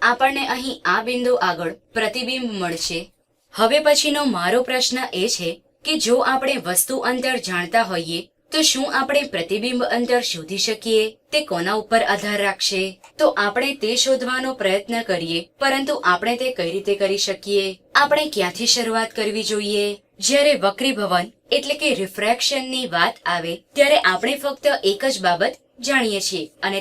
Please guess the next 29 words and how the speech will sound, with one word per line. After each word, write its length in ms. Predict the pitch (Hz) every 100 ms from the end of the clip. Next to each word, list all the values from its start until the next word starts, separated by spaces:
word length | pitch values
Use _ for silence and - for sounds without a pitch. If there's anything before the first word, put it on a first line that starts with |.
| 254
તે 80 | 403
સ્નેલનો 420 | - 254 233 233 226
નિયમ 260 | 202 190 190 185
છે. 140 | 175 - -
તો 80 | 269 254
આપણે 260 | 269 269 269 262
સ્નેલના 460 | 220 190 196 226 247 196
નિયમથી 420 | 196 208 208 330 - - -
શરૂઆત 360 | 262 233 202 190
કરીશું. 360 | 180 185 160 - _ _ -
સ્નેલનો 500 | - 240 240 247 262 196
નિયમ 320 | 190 180 - - _ -
આપાત 440 | 202 226 233 247 262
કોણ 260 | 254 262 - _ 262
અને 160 | 277 208
વક્રીભવન 680 | 196 233 254 262 247 262 240
કોણને 300 | 240 240 247 247 185
એકબીજા 400 | 202 220 233 233 240
સાથે 200 | 226 240 240
સંબંધિત 580 | 185 185 202 220 220 175
કરે 180 | 170 165
છે. 140 | 180 170 - _ _ 190
આપણે 240 | 202 247 269
અહીં 320 | 262 262 262 -
આ 80 | 180 226
બિંદુ 240 | 247 240 247 214
આગળ 260 | 214 226 233
સ્નેલના 540 | - 190 185 196 226 214
નિયમનો 400 | 180 202 190